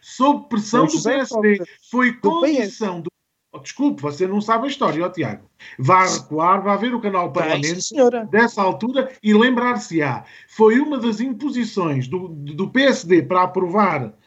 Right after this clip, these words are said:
Speaker 1: para aprovar o orçamento, o último orçamento de José Sócrates, foi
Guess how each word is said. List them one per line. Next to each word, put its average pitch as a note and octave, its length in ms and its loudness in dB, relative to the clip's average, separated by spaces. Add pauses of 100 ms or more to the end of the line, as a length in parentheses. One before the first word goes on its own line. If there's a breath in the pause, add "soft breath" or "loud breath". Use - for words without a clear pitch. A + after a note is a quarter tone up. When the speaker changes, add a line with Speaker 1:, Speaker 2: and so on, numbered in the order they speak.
(120)
Speaker 1:
para G#3 180 0
aprovar F#3+ 480 2
o E3+ 80 0
orçamento, F#3+ 580 -2
o G3+ 40 -2
último G#3+ 260 -2
orçamento F#3+ 380 -2
de C#3 60 -14
José C#3+ 200 -4
Sócrates, G#3 480 0 (180 loud breath)
foi C4+ 540 2